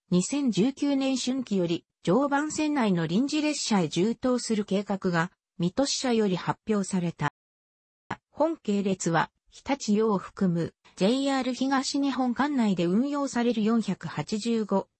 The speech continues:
系の取り替えを視野に開発が行われた。そのため、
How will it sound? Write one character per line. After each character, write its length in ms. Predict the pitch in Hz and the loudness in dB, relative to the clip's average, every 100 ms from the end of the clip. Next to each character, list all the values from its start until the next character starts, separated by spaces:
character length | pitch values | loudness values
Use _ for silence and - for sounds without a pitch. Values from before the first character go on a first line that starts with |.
| - | -2
系 200 | 233 302 | 0 2
の 140 | 302 | -2
取 240 | 294 262 269 | 0 -2 -2
り 20 | |
替 200 | 285 269 | -2 2
え 60 | 247 | 2
を 120 | 247 | 2
視 200 | - 302 | 0 0
野 120 | 247 | 2
に 120 | 185 | 0
開 240 | - 175 226 | 0 0 0
発 300 | 233 208 208 | -2 -2 0
が 160 | 196 | 0
行 140 | - 240 | 0 0
わ 260 | 220 208 | 2 2
れ 100 | 180 | 0
た。 240 | - 147 - _ _ _ _ | -2 -4 -4 _ _ _ _
そ 160 | - 226 | 0 2
の 160 | 285 | 2
た 160 | 285 254 | 0 2
め、 200 | 233 | 2